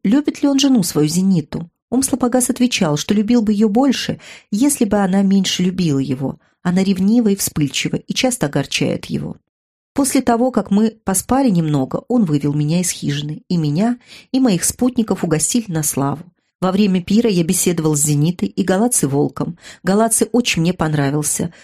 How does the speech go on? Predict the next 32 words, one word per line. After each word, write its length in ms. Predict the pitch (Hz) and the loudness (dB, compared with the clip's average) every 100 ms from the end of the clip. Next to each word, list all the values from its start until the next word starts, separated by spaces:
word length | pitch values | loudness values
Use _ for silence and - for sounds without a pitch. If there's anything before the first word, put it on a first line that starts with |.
| _ | _
Хорошо 380 | - 294 294 302 | -2 0 2 0
в 80 | 180 | 2
битве 360 | 165 156 156 | 0 -2 -2
иметь 200 | 151 180 | 0 -2
такого 320 | - 165 170 151 | -2 -2 0 0
человека 480 | - 170 175 165 | 0 2 2 0
за 140 | 151 147 | 0 -2
спиной. 520 | - 156 147 139 147 _ - - | -2 0 0 -2 -6 _ -14 -2
Но 100 | 220 | 0
сердце 400 | - 294 - 196 | 0 0 0 2
мое 320 | 190 175 160 - | 2 2 0 0
не 140 | 226 | 2
лежало 400 | 262 254 190 143 | 4 4 4 0
к 80 | 139 | -2
Зените. 580 | 151 147 139 135 156 147 - - | 0 0 0 -2 -8 -8 -16 -10
Она 260 | 190 190 226 | -2 0 0
была 240 | 202 202 | 2 2
высока 520 | 170 160 156 - 208 | 2 0 -2 -2 0
и 80 | 226 | 0
красива, 680 | 220 147 143 - 151 147 151 - - | 0 0 0 0 0 -2 -4 -8 -8
но 120 | 208 214 | -4 0
глаза 320 | 262 247 254 | 2 2 2
у 40 | |
нее 160 | 233 233 | 4 4
были 200 | 214 226 | 4 4
жестокие, 760 | 214 220 - 226 170 139 139 - - | 4 2 0 0 0 -4 -4 -6 -4
вечно 380 | 170 170 - 196 | 0 0 0 0
следящие 600 | - 208 220 151 - 147 | 0 2 2 2 0 0
за 140 | 156 | 0
Умслопогасом, 880 | - 151 - - 185 175 139 - - | 0 -2 -2 -2 -2 0 0 -2 0
моим 220 | 156 160 | 0 0
питомцем. 640 | 190 - 156 147 - 175 | -2 -2 -4 -2 -6 -8